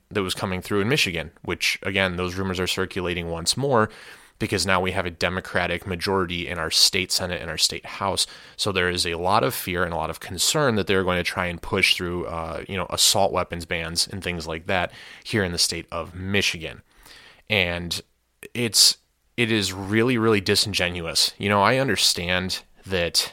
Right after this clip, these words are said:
there are only so many hours in a day, and there is a difficulty for any elected leader to reach and respond to every constituent. I do understand.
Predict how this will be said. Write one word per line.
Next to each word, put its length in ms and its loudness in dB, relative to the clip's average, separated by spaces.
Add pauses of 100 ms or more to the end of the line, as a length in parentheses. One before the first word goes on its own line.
(160)
there 340 2
are 440 2 (680)
only 220 2
so 140 2
many 120 -4
hours 300 -2
in 80 -4
a 40 -6
day, 360 0
and 140 -6
there 280 -4
is 340 -2 (280)
a 80 0
difficulty 640 -2
for 120 -6
any 120 0
elected 320 0
leader 320 0
to 500 -4
reach 480 -2
and 120 -8
respond 500 -6
to 180 -8 (160)
every 340 2
constituent. 720 -4 (220)
I 60 2
do 440 0
understand. 540 -2